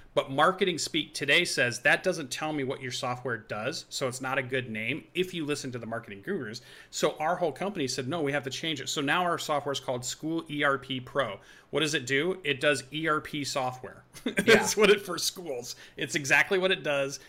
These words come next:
Speaker 1: It's not version ten or twelve or fifteen or whatever it is. It's, that's all we are now, and, and everything else, else falls off. So I think all of these bigger companies, and I know Wizards of the Coast is the most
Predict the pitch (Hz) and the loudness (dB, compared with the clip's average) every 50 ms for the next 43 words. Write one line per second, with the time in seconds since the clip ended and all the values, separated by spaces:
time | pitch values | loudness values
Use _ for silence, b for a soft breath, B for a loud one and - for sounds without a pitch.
0 | B B 147 135 - 170 165 165 160 143 131 151 156 156 143 165 156 147 - - | B B -4 0 2 2 2 2 2 2 2 4 4 4 2 0 -2 -4 -2 0
1 | - 156 156 160 156 151 - - - 151 143 143 143 143 143 143 143 135 - - | 2 2 4 4 2 0 -2 -2 -2 0 2 2 2 2 2 0 -2 -4 -6 -8
2 | - - 160 - - - - 160 151 147 151 147 139 131 127 131 143 147 151 147 | -8 -8 -8 -8 -8 -8 -6 -4 -4 -2 -2 -2 -4 -4 -4 -2 0 2 2 2
3 | 139 143 147 147 147 135 123 120 123 123 127 B B B B B - 151 143 135 | 2 0 -2 -2 -2 -2 -4 -6 -10 -12 -14 B B B B B 2 2 2 2
4 | - - - - _ _ - 131 135 - - 151 139 139 139 135 135 131 131 131 | 0 -4 -8 -12 _ _ 2 2 4 4 2 2 2 2 2 2 2 4 4 4
5 | 131 127 123 120 117 113 117 113 131 127 123 123 123 - 139 127 131 127 135 127 | 4 2 2 0 0 -2 -6 -6 -4 -4 -4 -4 -2 -2 -2 0 0 -2 -2 -2
6 | 127 127 127 127 123 - - - - 123 120 117 - - - - _ _ - 139 | -2 -2 -4 -6 -10 -14 -12 -8 -6 -6 -6 -6 -8 -10 -12 -14 _ _ -6 -4
7 | 127 120 120 - - 117 107 107 107 131 131 113 104 B B B B B B - | -4 -4 -6 -6 -6 -6 -6 -6 -6 -6 -6 -6 -8 B B B B B B 6
8 | - 170 156 151 - - 240 254 247 - - - - 151 156 165 180 185 185 180 | 6 4 4 4 4 4 2 2 2 -2 -8 -4 0 4 4 6 6 6 4 2
9 | 131 156 135 123 123 123 - 143 139 131 143 127 - - - 143 143 143 123 120 | 0 -4 -6 -6 -6 -4 -2 -2 0 0 -2 -4 -6 -6 -6 -4 -4 -4 -6 -8
10 | 113 104 98 95 98 - - - - 147 139 139 143 139 139 143 151 160 165 165 | -10 -10 -12 -12 -12 -12 -10 -10 -6 -2 0 0 0 0 0 0 0 2 2 2
11 | 160 156 143 131 127 127 123 123 156 180 185 226 202 185 175 156 - - - - | 2 2 2 2 2 0 0 2 0 2 2 0 -2 -4 -6 -10 -12 -16 -20 -4
12 | - - 160 151 - - - 147 127 123 123 B B B B B B - 139 127 | 0 0 2 2 0 -2 -4 -4 -4 -6 -8 B B B B B B -10 -8 -4
13 | 127 143 185 196 202 202 196 175 170 151 143 135 127 - - - | 2 4 6 8 8 8 8 8 6 6 6 6 4 0 -2 -4